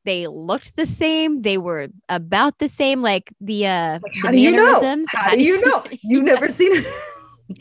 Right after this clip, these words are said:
Speaker 2: She
Speaker 1: I
Speaker 2: might
Speaker 1: mean,
Speaker 2: take a flight. <laughs>
Speaker 1: you could put 'em side by side and you'd be like, "That's Nana. That is Nana." And she loved a cheesecake, <laughs> you know, so, eh,
Speaker 2: Old
Speaker 1: they're
Speaker 2: weird
Speaker 1: just
Speaker 2: stories.
Speaker 1: old weird stories.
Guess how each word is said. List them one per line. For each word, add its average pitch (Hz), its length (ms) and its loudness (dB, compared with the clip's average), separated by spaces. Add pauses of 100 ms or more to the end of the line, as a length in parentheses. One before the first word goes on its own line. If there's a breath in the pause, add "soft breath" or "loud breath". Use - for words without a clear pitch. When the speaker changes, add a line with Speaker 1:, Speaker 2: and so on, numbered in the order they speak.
(300 loud breath)
Speaker 2:
She - 220 -6
Speaker 1:
I 269 40 2
Speaker 2:
might 262 140 4
Speaker 1:
mean, 240 60 -4
Speaker 2:
take 294 180 -4
a 330 60 -10
flight. 453 480 -6
<laughs> - 0 -
Speaker 1:
you 294 320 -2
could 403 220 -4
put 415 200 0
'em 415 120 0
side 302 340 0
by 285 180 2
side 277 360 2
and 262 120 -6
you'd 269 160 -8
be 254 100 -2
like, 240 260 0 (840)
"That's 269 260 -6
Nana. 302 400 -8 (640)
That 392 240 -2 (140)
is 440 320 -2
Nana." 311 300 -2 (100)
And 208 140 -4
she - 140 -10
loved 185 220 -8
a 247 40 -8
cheesecake, 277 640 -8
<laughs> - 640 -2
you 269 100 0 (100)
know, 262 140 0
so, 240 320 -2 (560 loud breath)
eh, - 180 -8
Speaker 2:
Old 196 100 2
Speaker 1:
they're 196 140 2
Speaker 2:
weird 247 220 0
Speaker 1:
just - 60 -14
Speaker 2:
stories. 277 600 0
Speaker 1:
old 214 300 0
weird 285 260 -2
stories. 311 520 -4